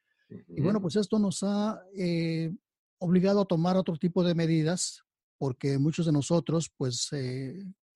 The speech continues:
Speaker 1: eh, la economía se ha estado afectando con toda esta crisis y muchos de nosotros hemos tenido que estar en casa. Eh, algunos hemos tenido la posibilidad de seguir trabajando, otros, pues, han tenido que estar en casa, pero sin estar trabajando.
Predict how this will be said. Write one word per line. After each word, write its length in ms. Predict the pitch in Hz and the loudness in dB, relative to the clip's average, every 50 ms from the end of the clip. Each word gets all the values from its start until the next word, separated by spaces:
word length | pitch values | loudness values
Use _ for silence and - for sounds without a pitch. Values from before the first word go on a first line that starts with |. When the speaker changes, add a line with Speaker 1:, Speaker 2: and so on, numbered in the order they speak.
| _ _ _ _ _ _ - | _ _ _ _ _ _ -20
Speaker 1:
eh, 160 | 165 151 160 180 | -18 -16 -12 -8
la 280 | 165 143 139 135 139 | -6 -6 -4 -4 -4
economía 440 | 139 - 139 139 143 156 165 160 151 | -2 0 2 2 4 4 4 4 4
se 140 | - - 160 | 4 2 2
ha 40 | 156 | 2
estado 600 | - - - 170 160 156 156 156 151 147 139 127 | 2 0 2 2 2 4 4 4 4 4 2 0
afectando 600 | 127 - 151 127 - - 151 156 151 147 139 127 | -2 -2 -6 -8 -2 0 2 2 4 2 2 0
con 180 | - 135 120 127 | -2 -6 -6 -2
toda 160 | - 160 156 | -2 -2 -2
esta 160 | - - 180 | -2 -4 -4
crisis 400 | - 190 190 170 - 214 185 - - - - - - - - _ _ | 0 2 0 2 2 -2 -4 -4 -8 -20 -20 -20 -20 -20 -20 _ _
y 80 | - 185 | 2 2
muchos 200 | 233 - - 214 | 2 4 4 2
de 60 | 202 | 4
nosotros 480 | 196 180 185 202 - 202 208 190 - - - _ _ _ _ _ _ _ | 4 4 2 2 4 2 2 2 0 -8 -14 _ _ _ _ _ _ _
hemos 280 | - 165 175 190 180 - | -4 -2 0 0 0 0
tenido 380 | - 151 170 170 170 165 143 - | 2 4 4 6 6 4 2 2
que 300 | - 165 165 165 170 190 185 170 | 2 2 4 4 2 2 0 -2
estar 320 | 123 - - 165 156 160 | -4 -4 -2 0 2 2
en 120 | 156 160 | 2 2
casa. 440 | 143 - 185 180 143 - 185 196 220 - _ _ _ _ _ _ _ _ _ _ | 2 2 2 2 2 0 0 -2 -2 -4 _ _ _ _ _ _ _ _ _ _
Eh, 120 | - 185 | -12 -6
algunos 680 | 170 143 139 143 214 240 190 165 190 220 196 - - - | -2 0 2 4 6 6 6 6 6 4 2 -2 -4 -2
hemos 220 | 202 185 202 180 | 0 0 0 2
tenido 240 | - 170 170 185 185 | 2 0 2 2 4
la 140 | 180 165 143 | 2 2 2
posibilidad 500 | - 160 139 - 151 135 139 143 147 160 | 0 -2 -2 0 -2 -2 -2 -2 -2 -2
de 80 | 165 143 | -4 -4
seguir 260 | - 139 139 151 165 | -4 -4 -6 -6 -6
trabajando, 720 | - 170 151 147 143 123 151 151 147 147 147 180 196 - _ _ _ _ _ _ _ _ _ _ _ _ _ _ _ | -6 -6 -4 -4 -4 -4 -4 -2 -2 -2 0 -2 -4 -4 _ _ _ _ _ _ _ _ _ _ _ _ _ _ _
otros, 600 | - 180 190 190 - 156 185 214 202 - - - - - _ | 4 4 4 4 2 0 0 0 0 -2 -6 -8 -10 -18 _
pues, 180 | - 151 131 - | -6 -4 0 0
han 80 | 165 | 0
tenido 300 | 156 170 160 175 170 160 | 2 2 4 4 2 2
que 80 | - 190 | 2 0
estar 240 | 165 - - 165 170 | -2 0 0 0 0
en 80 | 180 | 0
casa, 320 | 156 160 156 147 208 185 - | 0 0 -2 -2 -4 -6 -2
pero 240 | _ 180 180 165 160 | _ 2 2 2 2
sin 160 | 123 165 156 | 2 2 2
estar 220 | 147 - 156 139 131 | 2 2 -2 -4 -4
trabajando. 540 | 135 127 120 110 113 120 117 120 131 - | -4 -4 -4 -4 -4 -4 -4 -6 -8 -10